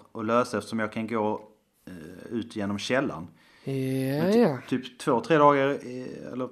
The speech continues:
Speaker 1: månader då, när jag ska gå ut ur trapphuset så, så kommer jag mer eller mindre inte ut för att det har stått en grävskopa för dörren.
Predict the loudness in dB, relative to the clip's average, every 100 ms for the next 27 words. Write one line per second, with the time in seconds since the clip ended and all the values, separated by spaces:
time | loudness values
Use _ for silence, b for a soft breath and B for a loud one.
0 | -12 -8 0 4 4 4 2 0 0 0
1 | -4 -10 -20 -10 -6 -2 -2 -2 -4 -2
2 | 0 -2 -6 -10 -16 _ _ -12 -10 0
3 | 2 2 2 2 2 2 2 0 -2 -4
4 | -4 -8 -8 -6 -6 -6 -6 -4 -4 0
5 | -2 -2 -2 -2 -2 -6 0 0 0 -2
6 | -6 -8 -16